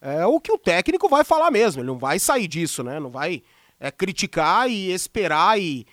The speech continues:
e dizer à imprensa ou pra torcida que ele precisa de novos reforços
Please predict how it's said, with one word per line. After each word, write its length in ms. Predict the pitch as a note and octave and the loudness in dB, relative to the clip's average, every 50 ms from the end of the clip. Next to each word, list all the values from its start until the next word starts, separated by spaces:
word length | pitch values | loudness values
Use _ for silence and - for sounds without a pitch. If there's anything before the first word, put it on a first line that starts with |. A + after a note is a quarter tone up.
| _ _ _ - | _ _ _ -12
e 640 | C3 C#3 C#3 C3+ C3+ B2+ A#2+ A2+ G#2+ G#2 G#2+ G#2 _ _ _ _ _ _ _ | -8 -8 -6 -6 -8 -8 -12 -14 -16 -18 -20 _ _ _ _ _ _ _ _
dizer 480 | C#3 - A#3 G#3 - - G3+ G#3+ B3 C#4 | -6 -4 -2 -2 0 2 2 4 6 6
à 100 | C4 A3+ | 4 2
imprensa 560 | G#3 D#3+ - F3+ E3 E3+ A3 C4+ C#4 - A#3+ | 0 -2 -2 0 2 2 2 2 2 2 0
ou 60 | G#3 | 0
pra 180 | - G3 F#3+ F#3 | 0 0 -4 -2
torcida 640 | - G#3 G3 - - - G3+ A3 A#3+ A3 D#4 - _ _ _ _ - | 0 -2 -2 -2 -2 -2 -2 -2 -2 -4 -6 -8 _ _ _ _ -10
que 80 | - A#3 | -8 -6
ele 100 | A#3 - | -4 -2
precisa 460 | - C#4 A#3 - - G3+ A3 F#3 A3+ | -2 -2 -4 -2 -2 -2 0 0 0
de 140 | G#3 E3 G#3 | 0 0 2
novos 340 | F#3+ F#3+ G3 G3 D#3+ F3+ D3+ | 2 4 2 2 0 -2 -4
reforços 640 | F#3+ F3 - - D#3 E3+ G3+ F#3 - A#3 - - | -6 -6 -4 -2 0 0 0 0 -4 -10 -10 -12